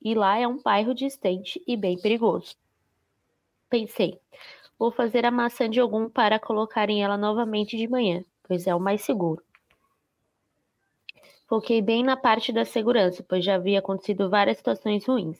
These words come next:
Após a venda, ela foi assediada, assaltada, atrope-, e atropelada,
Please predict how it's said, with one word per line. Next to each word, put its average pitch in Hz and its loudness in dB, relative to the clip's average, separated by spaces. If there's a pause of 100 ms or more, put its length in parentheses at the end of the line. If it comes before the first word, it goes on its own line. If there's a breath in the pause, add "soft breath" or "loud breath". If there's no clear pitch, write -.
(600)
Após 202 0
a 214 4
venda, 226 0 (200)
ela 202 4
foi 202 2
assediada, 196 -2
assaltada, 208 -2
atrope-, 202 -6 (440)
e 254 4 (100)
atropelada, 247 2